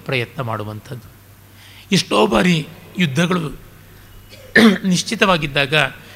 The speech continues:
ಸಂಧಿಗೆ ಪ್ರಯತ್ನ ಇದೇ ಥರ. ಇವತ್ತು ಭಾರತ ಪಾಕಿಸ್ತಾನಕ್ಕೆ ಸಂಧಿ ಮಾಡಬೇಕು ಅನ್ನೋದು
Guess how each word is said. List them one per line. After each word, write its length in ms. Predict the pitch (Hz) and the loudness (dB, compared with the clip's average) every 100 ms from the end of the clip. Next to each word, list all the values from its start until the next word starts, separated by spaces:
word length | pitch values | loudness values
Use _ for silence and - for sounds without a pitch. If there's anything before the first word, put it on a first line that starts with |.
| - | -10
ಸಂಧಿಗೆ 360 | - 190 185 170 | -2 0 2 0
ಪ್ರಯತ್ನ 420 | 160 156 143 - | 0 0 -2 0
ಇದೇ 280 | 151 131 139 | -2 0 -4
ಥರ. 280 | 131 139 143 - - - - - | -4 -10 -10 -14 -20 -20 -12 -2
ಇವತ್ತು 260 | 170 170 | -2 -2
ಭಾರತ 340 | 156 147 175 190 | 0 4 4 2
ಪಾಕಿಸ್ತಾನಕ್ಕೆ 960 | - 170 160 - 190 160 156 180 156 - - - | 0 0 -2 -4 0 0 0 2 0 -2 -12 -2
ಸಂಧಿ 240 | 185 185 | 2 4
ಮಾಡಬೇಕು 460 | 185 175 165 165 170 | 4 4 4 0 0
ಅನ್ನೋದು 300 | 175 185 | 0 0